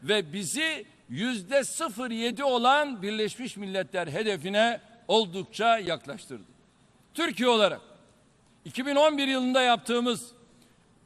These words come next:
en az gelişmiş ülkelere yılda iki yüz milyon dolarlık destek verme taahhüdümüzün üzerine çıkarak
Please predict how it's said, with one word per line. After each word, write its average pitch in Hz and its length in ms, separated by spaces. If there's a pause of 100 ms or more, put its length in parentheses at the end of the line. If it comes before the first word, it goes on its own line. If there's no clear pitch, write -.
(260)
en 269 120
az 269 220
gelişmiş 262 520
ülkelere 240 840 (240)
yılda 247 400
iki 254 240
yüz 294 220
milyon 233 380
dolarlık 220 520
destek 208 460
verme 202 300
taahhüdümüzün 202 840
üzerine 190 540
çıkarak 226 540